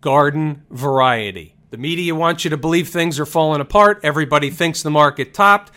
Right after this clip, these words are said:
Everybody thinks the trap door is gonna open once again. And here we are again rallying in the market.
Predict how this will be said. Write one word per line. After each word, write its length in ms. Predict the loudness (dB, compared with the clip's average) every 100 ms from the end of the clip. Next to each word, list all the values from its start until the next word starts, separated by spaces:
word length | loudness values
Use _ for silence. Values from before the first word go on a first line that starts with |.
| _ -6
Everybody 440 | -2 0 0 0
thinks 300 | 0 -2 -2
the 100 | -6
trap 360 | 0 0 0 0
door 180 | 0
is 80 | 0
gonna 220 | -2 -4
open 400 | 0 0 2 0
once 240 | 0 -2 -4
again. 400 | 0 2 0 -2 -12 -10
And 140 | -4
here 180 | 0 2
we 200 | 2 4
are 360 | 6 6 4 -2 _ -8
again 640 | -6 0 2 2 0 -4 _ -8
rallying 720 | 0 2 2 2 -2 -2 -4
in 360 | -6 -8 -8 -4
the 60 |
market. 460 | 2 2 2 -6